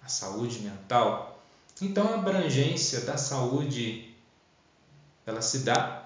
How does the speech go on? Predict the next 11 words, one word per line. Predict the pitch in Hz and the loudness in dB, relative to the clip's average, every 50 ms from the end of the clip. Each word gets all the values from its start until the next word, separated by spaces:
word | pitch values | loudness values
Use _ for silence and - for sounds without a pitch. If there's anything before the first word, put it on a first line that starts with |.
| - - - | -12 -4 0
por | 156 151 | 2 2
inteiro | 147 139 127 127 127 127 143 170 190 190 175 151 127 - 131 - - - - - - - - | 4 4 2 2 4 4 6 6 8 8 8 8 6 4 2 -2 -6 -8 -10 -20 -20 -14 -8
na | 113 113 | -8 -8
preocupação | - - 135 156 147 - - - 131 120 117 - - - 127 127 123 | -4 0 0 0 0 0 0 0 2 2 2 2 0 0 -2 -2 -2
do | 127 - | -4 -4
ser | - - 131 127 | -4 -2 0 0
humano | 139 135 135 131 120 120 127 135 151 156 - - - - - _ _ _ _ _ - | 0 2 2 2 2 2 2 2 0 0 -4 -6 -12 -18 -20 _ _ _ _ _ -6
e, | 170 | -6
por | - 214 226 214 151 | -2 0 0 2 4
isso, | 139 139 139 - - 143 135 127 - - - - - - - - _ _ _ _ _ - | 4 4 2 0 -2 -2 -2 -2 -2 -6 -10 -12 -16 -20 -20 -20 _ _ _ _ _ -6
casa, | - 117 113 113 120 123 131 131 123 120 113 101 104 - - | -2 2 2 4 4 4 4 4 4 4 2 2 2 -2 -6